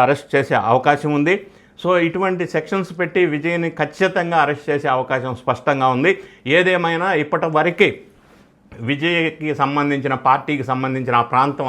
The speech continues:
ఆర్గనైజర్స్ని అదుపులో అరెస్ట్ చేశారు. అయితే ఇందులో రాజకీయ విమర్శలు కొన్ని ఉన్నాయి. విజయ్ టీవీకే పార్టీ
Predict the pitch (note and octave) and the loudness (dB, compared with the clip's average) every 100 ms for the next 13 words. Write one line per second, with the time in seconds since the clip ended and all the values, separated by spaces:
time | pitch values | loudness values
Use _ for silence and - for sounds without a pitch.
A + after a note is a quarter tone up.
0 | A#2+ C3 C3+ C3 B2+ B2 A#2+ A#2 A2+ G#2+ | 0 0 -2 -4 -2 -2 -2 -4 -4 -4
1 | B2 A2 A2+ - C3 B2+ B2+ E3+ - - | 0 0 -2 -4 -4 0 4 2 0 -16
2 | - - D3 E3+ E3 E3 G3 G3 C3+ D#3 | -16 -2 0 2 2 4 4 4 6 4
3 | F3+ G3 G3 F#3 D3 D3+ F3+ F3 F#3 D#3 | 4 0 2 2 2 0 2 2 0 -2
4 | C#3+ C3+ C3 C#3+ F3+ - - - D3+ E3+ | -2 -2 -2 0 -2 -6 -18 -4 0 4
5 | G3 - E3+ F3 F3+ E3 D#3 D3+ | 2 2 0 2 2 2 2 2